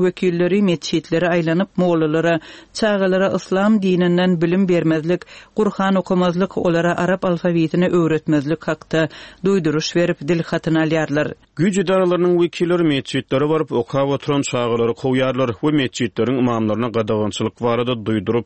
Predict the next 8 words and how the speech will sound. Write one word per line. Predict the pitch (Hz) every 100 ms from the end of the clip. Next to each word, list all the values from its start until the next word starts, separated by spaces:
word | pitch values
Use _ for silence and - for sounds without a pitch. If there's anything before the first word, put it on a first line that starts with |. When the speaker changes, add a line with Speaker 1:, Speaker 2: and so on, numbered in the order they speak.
| -
Speaker 2:
türme | 113 110 113
bilen | 123 123
haýwat | - 104 107 123
atýarlar. | 113 127 120 127 101 _ _
Speaker 1:
Diýip | 233 254
habarçymyz | - 196 190 - 180 175 175
gurrun | 180 170 160
berdi. | 160 147 165